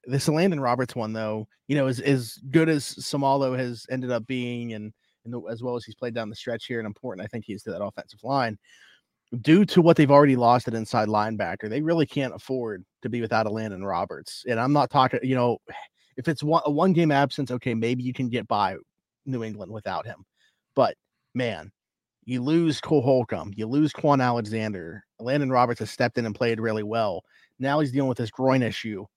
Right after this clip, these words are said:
Man, what, what else is gonna happen at inside linebacker? Like, you could be looking at tomorrow night, uh, by the time people are watching and listening to this, at an inside linebacker room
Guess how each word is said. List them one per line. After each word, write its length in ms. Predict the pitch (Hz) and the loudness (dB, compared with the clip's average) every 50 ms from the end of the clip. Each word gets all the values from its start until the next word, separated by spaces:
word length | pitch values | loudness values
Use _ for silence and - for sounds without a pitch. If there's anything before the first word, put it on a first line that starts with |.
| _ _ _ _ _ _ _ _ | _ _ _ _ _ _ _ _
Man, 260 | 123 127 120 104 104 - | -4 -4 -4 -4 -6 -8
what, 260 | - 139 175 196 - | -6 -2 -2 -2 -2
what 200 | - 143 175 190 | 0 2 6 8
else 300 | 180 160 135 113 - - | 8 8 8 6 -2 -10
is 80 | 123 117 | -10 -6
gonna 180 | - 127 123 110 | -4 -4 -4 -2
happen 340 | 127 120 120 - 113 101 | -2 -2 -2 -4 -6 -8
at 60 | 104 110 | -6 -6
inside 320 | 113 110 - 120 107 104 | -6 -2 -2 -2 0 0
linebacker? 480 | 101 101 104 110 104 107 85 90 - 120 | -2 -4 -6 -4 -4 -4 -6 -6 -4 -4
Like, 160 | 127 123 - | -4 -2 -2
you 100 | 165 165 | -4 2
could 140 | - 214 180 | 4 6 8
be 80 | 170 | 8
looking 260 | 147 156 - - 131 | 8 8 4 4 4
at 140 | 123 120 107 - - | 4 2 2 -2 -4
tomorrow 380 | - 135 123 123 135 135 131 123 | -2 0 2 4 4 4 2 2
night, 280 | 120 113 110 110 107 _ _ _ _ _ _ _ _ _ _ _ | 0 -2 -2 -4 -8 _ _ _ _ _ _ _ _ _ _ _
uh, 160 | 120 113 107 | -2 0 0
by 140 | 104 113 110 | 2 0 0
the 80 | 107 - | 0 0
time 140 | 123 110 110 | -2 -2 -2
people 220 | - 107 - 107 | -6 -8 -8 -6
are 60 | 101 104 | -6 -2
watching 300 | 110 107 104 - - 101 | -2 -4 -4 -4 -8 -8
and 60 | 107 | -8
listening 260 | 113 - - 104 101 | -8 -8 -10 -12 -8
to 40 | 101 | -8
this, 200 | 104 104 - _ _ - - - - - - | -8 -8 -8 _ _ -20 -20 -20 -20 -10 -2
at 120 | - 123 123 | 0 0 2
an 100 | 123 131 | 2 2
inside 320 | 160 175 - 185 156 135 | 2 4 8 8 8 8
linebacker 520 | 135 135 139 143 135 131 120 120 - 123 113 | 8 6 4 4 4 4 2 2 0 -2 -2
room 340 | 117 117 113 110 107 110 | -2 -2 -2 -2 -4 -6